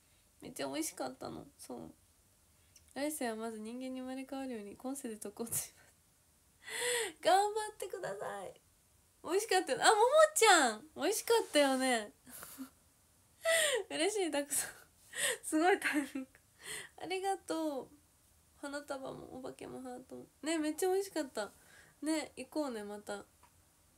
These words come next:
今度。そう、もう一個行きたいところがあって、そこリベンジしたい。<laughs> ももちゃん来た。そうです。さりげなく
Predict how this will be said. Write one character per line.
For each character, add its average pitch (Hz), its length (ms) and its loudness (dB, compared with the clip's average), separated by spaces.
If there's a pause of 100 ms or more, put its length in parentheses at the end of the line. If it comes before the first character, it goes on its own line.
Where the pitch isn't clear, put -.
今 233 260 -6
度。 196 220 -8 (1160)
そ - 160 -6
う、 208 40 -4
も 233 100 -2
う 320 80 2
一 311 120 -6
個 220 280 0
行 220 60 -14
き - 80 -16
た 226 120 -6
い 220 60 -6
と 220 80 -10
こ 220 120 -6
ろ 208 120 -6
が 185 100 -6
あ 180 60 -8
っ - 20 -14
て、 - 440 -18
そ - 160 -12
こ 247 120 0
リ 233 140 -2
ベ 240 140 0
ン 226 100 -4
ジ 202 100 -8
し - 120 -2
た 160 180 -4
い。 - 100 -6 (880)
<laughs> - 2500 -10
も 254 80 -8
も 233 200 -4
ち 233 100 -10
ゃ 220 40 -6
ん 208 120 -12
来 - 120 -16
た。 - 120 -20 (400)
そ 294 140 0
う 294 60 0
で 277 60 -2
す。 - 380 0 (800)
さ 302 140 -4
り 277 100 0
げ 302 100 0
な 320 140 0
く 311 40 -4